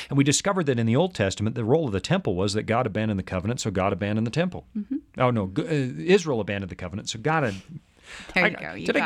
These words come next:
Speaker 1: get,
Speaker 2: it.
Speaker 1: did I see anything that made sense there? Anyway.
Speaker 2: Yeah.
Speaker 1: That's why the temple was left desolate. Revelation three, verse twelve, Jesus promises, "He who overcomes, I will make him a pillar in the temple of my God,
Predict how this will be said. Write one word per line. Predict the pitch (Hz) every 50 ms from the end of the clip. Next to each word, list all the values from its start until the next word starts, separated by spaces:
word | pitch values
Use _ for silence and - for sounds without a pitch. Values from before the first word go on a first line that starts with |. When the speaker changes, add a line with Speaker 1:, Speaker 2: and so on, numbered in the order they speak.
| 151 143
Speaker 1:
get, | 151 - - _ -
Speaker 2:
it. | - 339 -
Speaker 1:
did | - 240
I | 269
see | 254 - 220
anything | 214 220 214 - 202
that | 185 175
made | 175 175 170
sense | - 156 156 151 -
there? | - 151 147 - _ -
Anyway. | - 208 196 135 - -
Speaker 2:
Yeah. | - - _ _ _ _ _ _ -
Speaker 1:
That's | 202 220 220 -
why | - 165
the | 151 147
temple | - 123 110 95 110 101
was | 104 95 101
left | 90 85 - - -
desolate. | 127 120 117 - - 82 71 - _ _ - - - - - - -
Revelation | - 139 131 139 135 135 131 - 131 117
three, | 101 - 135 127 120
verse | 113 107 101 -
twelve, | - - - 233 247 240 165 113
Jesus | - 143 147 143 127 131 -
promises, | - - - 185 214 226 202 - - 135 - - -
"He | 190 202
who | 185 196 190 175 165
overcomes, | 160 147 143 135 123 - - - 254 262 254 220 -
I | 160 160
will | 160 160 160
make | 156 165 165 - -
him | 170 165
a | 160
pillar | - - - 147 135 147 151 151 -
in | - 165 156 151
the | 143 165 156
temple | 156 - - - 196 220 226 220 - 220 214 214 -
of | - 180 185 165 143
my | 156 165 165 160 156 151
God, | 139 131 160 180 202 185 127 101 101 117 143 156